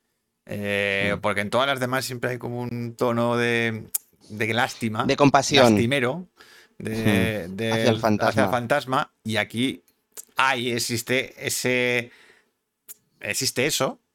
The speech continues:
Speaker 1: ¿vale? Le das una justificación al personaje, pero el personaje
Speaker 2: Pero es
Speaker 1: sigue
Speaker 2: una
Speaker 1: siendo
Speaker 2: justificación y ya está,
Speaker 1: Claro, es una
Speaker 2: no hay
Speaker 1: justificación y
Speaker 2: nada
Speaker 1: ya
Speaker 2: más.
Speaker 1: está. El personaje siendo un
Speaker 2: Hmm.
Speaker 1: cabrón, un manipulador, un, un, casi te diría un violador, o sea,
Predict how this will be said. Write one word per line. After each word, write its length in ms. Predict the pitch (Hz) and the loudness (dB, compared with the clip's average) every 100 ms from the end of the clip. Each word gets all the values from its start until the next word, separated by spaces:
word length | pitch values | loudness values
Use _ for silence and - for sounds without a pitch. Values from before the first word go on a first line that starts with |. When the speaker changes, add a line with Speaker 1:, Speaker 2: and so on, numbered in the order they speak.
| _ | _
Speaker 1:
¿vale? 320 | 104 95 127 | -4 -2 -2
Le 120 | 120 | -2
das 200 | 95 95 | -2 -2
una 80 | 110 | -4
justificación 720 | - 113 110 101 92 107 135 | -8 -8 -8 -4 -4 0 0
al 120 | 117 107 | 0 -4
personaje, 440 | 110 104 110 135 | -6 -4 -2 -2
pero 200 | 101 80 | -2 -4
el 180 | 76 - - | -6 -10 -10
personaje 300 | - - 139 | -8 0 2
Speaker 2:
Pero 80 | 131 | 4
es 20 | |
Speaker 1:
sigue 100 | 110 131 | 6 6
Speaker 2:
una 80 | |
Speaker 1:
siendo 140 | 120 - | 6 2
Speaker 2:
justificación 480 | - 139 131 113 123 | 0 0 0 4 4
y 60 | 151 | 4
ya 100 | 110 | 2
está, 160 | - | 0
Speaker 1:
Claro, 160 | 120 135 | 2 2
es 40 | - | 2
una 80 | |
Speaker 2:
no 40 | 139 | 0
hay 40 | |
Speaker 1:
justificación 220 | 139 143 170 | 2 2 2
y 20 | |
Speaker 2:
nada 60 | |
Speaker 1:
ya 40 | 135 | 0
Speaker 2:
más. 80 | - | 0
Speaker 1:
está. 180 | 147 | 0
El 60 | 127 | 0
personaje 280 | 92 98 101 | -4 -4 -4
siendo 280 | 113 127 - | -2 -2 -2
un 140 | 92 | -2
Speaker 2:
Hmm. 20 | 82 | -2
Speaker 1:
cabrón, 580 | - 95 113 139 185 - - - _ _ | 0 2 2 0 -6 -12 -20 -20 _ _
un 300 | - 82 82 | -20 -20 -16
manipulador, 760 | 82 90 90 101 92 95 123 131 | -6 -2 -2 0 2 2 2 2
un, 480 | 107 104 104 104 95 | 0 -2 -4 -6 -6
un, 640 | 98 98 98 98 98 98 - - - _ _ - - 95 90 101 98 | -8 -6 -6 -6 -6 -8 -10 -20 -20 _ _ -20 -20 -18 -18 -10 -4
casi 280 | 98 - | -2 -2
te 80 | 101 | 0
diría 200 | 104 107 | 0 0
un 100 | 123 | 0
violador, 420 | 123 107 90 151 | 2 2 2 0
o 60 | 98 | 0
sea, 160 | 104 | -2